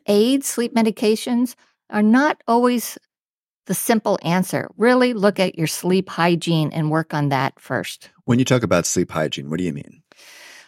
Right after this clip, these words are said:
Speaker 1: I mean, what is your going to bed pattern? What time are you going to bed? Are you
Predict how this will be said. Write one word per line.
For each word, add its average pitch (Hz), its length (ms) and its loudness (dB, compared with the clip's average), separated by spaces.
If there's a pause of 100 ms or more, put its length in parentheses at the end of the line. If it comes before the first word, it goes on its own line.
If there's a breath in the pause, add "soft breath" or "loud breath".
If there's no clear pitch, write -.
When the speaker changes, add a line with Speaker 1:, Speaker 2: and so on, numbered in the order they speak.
Speaker 1:
I 240 100 -2
mean, 240 340 2
what 262 240 2
is 392 180 2
your 226 240 2 (160)
going 208 340 4
to 202 120 -4
bed 170 520 0 (400 soft breath)
pattern? 170 480 0 (120)
What - 200 -10
time 214 320 2
are 220 60 2
you 208 160 2
going 208 260 2
to 202 60 2
bed? 190 520 2 (520 soft breath)
Are 165 140 4
you 156 460 2